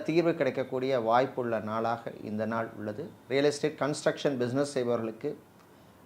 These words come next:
பிசினஸ் பார்ட்னருடன் இருந்த பிரச்சனைகள் குறையும், நல்ல செய்திகள் எல்லாம் வந்து சேரும். சேல்ஸ்,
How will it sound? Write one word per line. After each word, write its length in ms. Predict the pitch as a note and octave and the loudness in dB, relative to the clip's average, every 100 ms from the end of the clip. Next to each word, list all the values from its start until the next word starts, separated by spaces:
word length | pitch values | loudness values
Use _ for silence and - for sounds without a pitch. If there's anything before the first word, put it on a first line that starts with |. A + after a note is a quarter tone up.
| B2+ | 2
பிசினஸ் 320 | C#3+ F3+ E3+ - | 4 4 6 10
பார்ட்னருடன் 560 | D#3 E3 F3 D#3 D3+ C3+ | 12 10 6 6 6 4
இருந்த 180 | B2 A#2 C#3 | 2 4 6
பிரச்சனைகள் 560 | C#3+ - F#3 E3 D#3+ D#3+ | 6 8 6 6 4 4
குறையும், 320 | C3 A#2+ G#2+ - A2 | 2 2 -2 -6 -2
நல்ல 180 | C3 C3+ | 0 0
செய்திகள் 340 | B2 A2 A2 G#2 | -2 -2 -4 -4
எல்லாம் 220 | G#2+ - - G#2+ | -8 -10 -10 -6
வந்து 160 | G#2 - | -6 -6
சேரும். 260 | G#2+ A2+ - - - - - - - - - - - - - - - | -8 -8 -10 -16 -20 -20 -20 -20 -20 -20 -20 -20 -20 -20 -20 -20 -10
சேல்ஸ், 420 | - G3 G3+ | 8 10 10